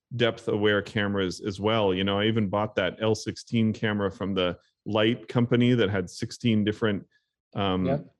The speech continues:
Speaker 1: you know, tiny lenses in it, and, and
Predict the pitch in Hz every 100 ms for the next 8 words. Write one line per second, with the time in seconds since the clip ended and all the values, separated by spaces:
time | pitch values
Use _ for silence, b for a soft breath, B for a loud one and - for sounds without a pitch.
0 | _ - 107 95 - 113 110 107 107 107
1 | 113 113 107 104 - 101 92 92 b b
2 | _ - 95 92